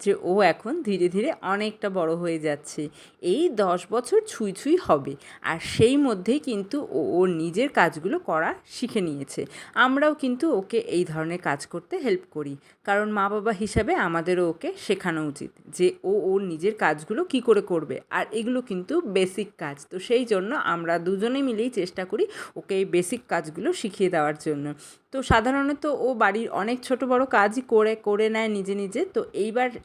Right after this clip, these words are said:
এসেছি স্কুলে জামা কাপড় প্রেস করা। হ্যাঁ, এটা কিন্তু ওর রেগুলারের কাজ, কারণ এখন কিন্তু আমি ওর, আহ, রোজ দিনের ড্রেস, আহ, ইস্তারি করে দিই, but ওকেও ধীরে ধীরে শিখতে হবে যে ও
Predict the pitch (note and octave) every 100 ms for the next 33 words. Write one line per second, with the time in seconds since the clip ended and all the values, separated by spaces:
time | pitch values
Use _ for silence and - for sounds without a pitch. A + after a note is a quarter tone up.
0 | - F3+ G3+ F#3+ E4+ - - - A3 G3+
1 | E4 - _ D#3+ F#3 D#3 D#3+ D#3+ - D#4
2 | - - F3 D#3+ E3 D3 C#3+ - - -
3 | F3 - F#3 G#3+ A3 F#3+ F3+ D4 - G#3+
4 | G3 F3+ F3 G3+ A3 A#3 B3+ - D#3 G#3
5 | - - F3+ E3 G3 A3 - F3 F3+ B3+
6 | C4 A#3+ G#3 G#3 D#4+ - G3 G#3+ C#4 C4+
7 | - F#3+ G3+ F3+ - - E3+ D#3 D#3 D#3
8 | - - F#3 G3 G3+ E3 F#3 F3+ E3 E3
9 | F#3 F#3 - - D3 C3+ F3 - F#3 F#3
10 | F#3 E3 D#3+ D4+ - - _ F#3 F#3 -
11 | A#3+ D4+ B3 B3 A#3 A3+ A#3 G#3 F#3+ G3+
12 | F#3 E3+ F#4+ C#4+ A#3+ - F3+